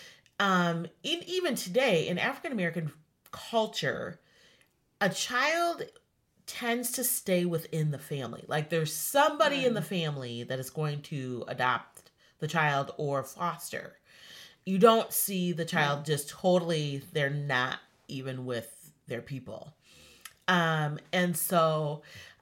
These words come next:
Speaker 1: um, what's kind of interesting about that is Jada Pinkett Smith on her, uh, Red Table Talk show,
Speaker 2: Mm-hmm.
Speaker 1: she had, um, a woman similar to me, adopted by a white family,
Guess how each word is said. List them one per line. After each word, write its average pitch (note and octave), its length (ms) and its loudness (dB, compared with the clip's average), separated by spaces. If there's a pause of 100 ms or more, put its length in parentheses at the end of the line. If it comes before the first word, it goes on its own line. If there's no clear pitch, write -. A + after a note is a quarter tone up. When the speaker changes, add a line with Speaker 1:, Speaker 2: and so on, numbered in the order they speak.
Speaker 1:
um, D#3 320 4
what's F3+ 160 4
kind C4 160 2
of A#3 80 0
interesting F#3+ 380 -2
about D3 240 0
that C#3 340 -2
is C#3 320 -4
Jada G3+ 200 0
Pinkett E3+ 280 -4
Smith D3+ 400 -2
on D3 180 -2
her, D#3 680 -2
uh, D3 240 -4
Red D#3 180 2
Table E4+ 240 -4
Talk F3 240 0
show, C#3 360 -2
Speaker 2:
Mm-hmm. - 40 -14 (360)
Speaker 1:
she C#4+ 480 2
had, F3 600 4
um, D#3 460 2 (360)
a D#3 400 6
woman D#3+ 400 2
similar G3 380 0
to A#3 160 0
me, D#3 320 -2 (180)
adopted D#3 380 0
by G3 140 6
a G3 80 2
white F#3+ 180 2
family, D3+ 640 -4